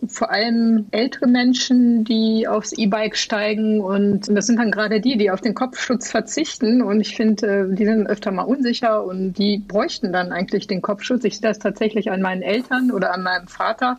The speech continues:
Der sagt dann immer, also er sei ja so gut im Straßenverkehr, er kennt sich so gut aus, er kann das alles, er kann so toll fahren, er bräuchte keinen Helm, aber dann kommt genau das, was Thomas eigentlich gerade gesagt hat. Äh, da braucht jemand anders einfach mal, äh, zur Seite zu gucken, ihn nicht zu beachten. Und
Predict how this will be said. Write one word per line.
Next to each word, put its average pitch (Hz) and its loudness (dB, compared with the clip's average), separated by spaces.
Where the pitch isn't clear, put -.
Der 202 2
sagt 220 -4
dann 214 -2
immer, 202 0
also 190 0
er 208 0
sei 208 0
ja 196 0
so 190 0
gut 247 0
im 214 0
Straßenverkehr, 202 -2
er 180 -4
kennt 202 -6
sich - -2
so 220 0
gut 208 0
aus, 190 0
er - -2
kann 208 -2
das 208 -2
alles, 190 -2
er - -4
kann 202 -4
so 190 0
toll 185 -2
fahren, 214 -2
er 208 -2
bräuchte 214 -2
keinen 220 -2
Helm, 226 2
aber 190 -2
dann 190 -2
kommt 214 -4
genau 202 0
das, 214 -2
was 180 -8
Thomas 226 2
eigentlich 190 -4
gerade 190 -4
gesagt 190 -4
hat. 240 -4
Äh, 208 0
da 190 0
braucht - -6
jemand 180 -2
anders 240 0
einfach 202 -2
mal, 190 0
äh, - -10
zur 233 0
Seite 247 -2
zu - -4
gucken, 240 -2
ihn 214 0
nicht 214 -2
zu 208 -2
beachten. 208 -2
Und 196 -4